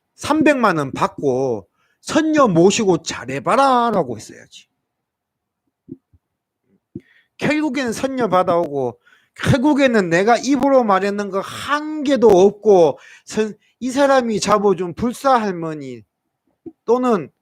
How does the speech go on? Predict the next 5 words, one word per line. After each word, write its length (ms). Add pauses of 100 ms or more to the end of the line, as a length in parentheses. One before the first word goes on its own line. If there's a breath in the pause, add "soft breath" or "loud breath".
(240)
백마신장 1000 (3500)
받아오는 500
걸로 220
끝이 340
났어. 400